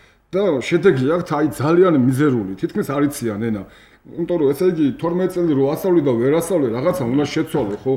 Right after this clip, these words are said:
თორე მისი სურვილი არის, რომ აქ ისწავლოს. აი, უამრავი ადამიანი ახლა მაგალითად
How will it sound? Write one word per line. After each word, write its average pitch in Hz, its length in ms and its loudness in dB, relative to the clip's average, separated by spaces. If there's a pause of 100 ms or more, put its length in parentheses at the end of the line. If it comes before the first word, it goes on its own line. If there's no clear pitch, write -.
(260)
თორე 175 260 0
მისი 170 260 2
სურვილი 180 480 2
არის, 151 260 2
რომ 120 140 2
აქ 123 140 -4
ისწავლოს. 113 380 -6 (400)
აი, 160 60 2
უამრავი 208 460 4
ადამიანი 185 420 2
ახლა 120 180 -4
მაგალითად 123 460 -2